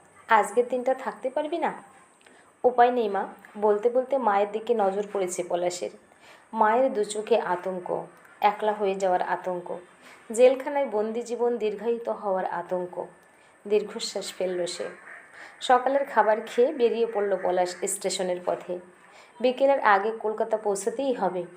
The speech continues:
কত যে কাজ জমে রয়েছে। রিকশায় ওঠার সময় কেঁদে ফেলল মা। যতক্ষণ রিকশা পথের বাঁকে মিলিয়ে না যাচ্ছে, ততক্ষণ বাড়ির গেটে ঠায় দাঁড়িয়ে রইল। বারবার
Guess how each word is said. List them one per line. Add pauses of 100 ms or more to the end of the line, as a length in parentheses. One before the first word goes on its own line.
(200)
কত
যে
কাজ
জমে
রয়েছে। (600)
রিকশায়
ওঠার
সময়
কেঁদে
ফেলল
মা। (340)
যতক্ষণ
রিকশা
পথের
বাঁকে
মিলিয়ে
না
যাচ্ছে, (420)
ততক্ষণ
বাড়ির
গেটে (120)
ঠায়
দাঁড়িয়ে
রইল। (600)
বারবার